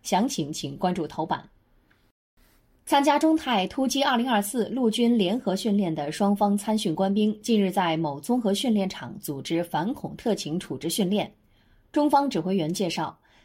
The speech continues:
此次反恐特勤处置训练重点围绕突击兵力使用、任务编组、行动实施等环节组织。同场联训不仅锤炼搜剿实战技能，还进一步增进了双方参训官兵的互信和友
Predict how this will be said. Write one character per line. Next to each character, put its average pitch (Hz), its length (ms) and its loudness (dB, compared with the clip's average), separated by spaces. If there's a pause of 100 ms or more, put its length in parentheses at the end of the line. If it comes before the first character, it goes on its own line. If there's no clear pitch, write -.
此 233 180 0
次 262 220 0
反 214 200 2
恐 175 240 -2
特 208 200 0
勤 190 200 -2
处 143 160 -8
置 156 120 -6
训 185 180 -2
练 175 340 -4
重 277 200 2
点 165 180 2
围 139 140 -4
绕 165 280 -2
突 277 220 -4
击 285 180 -2
兵 294 200 0
力 220 120 2
使 117 200 -6
用、 185 280 0 (120)
任 269 200 2
务 185 140 4
编 269 260 0
组、 196 360 -6
行 180 260 0
动 240 180 0
实 175 240 -2
施 311 220 0
等 127 240 -6
环 156 180 -2
节 170 160 -2
组 - 160 -8
织。 156 300 -8 (460)
同 254 180 2
场 190 240 0
联 156 180 0
训 208 320 0
不 247 80 0
仅 175 200 -2
锤 151 180 -6
炼 185 320 0
搜 302 300 2
剿 135 280 -6
实 - 220 -2
战 247 160 2
技 247 160 0
能， 147 260 -4 (220)
还 175 240 0
进 269 180 2
一 226 80 4
步 202 160 0
增 214 160 2
进 220 200 0
了 143 200 -6
双 196 200 0
方 190 240 0
参 254 200 -2
训 185 220 -2
官 196 180 0
兵 208 160 2
的 - 200 -8
互 233 240 -2
信 185 360 -4
和 156 140 -4
友 143 180 -6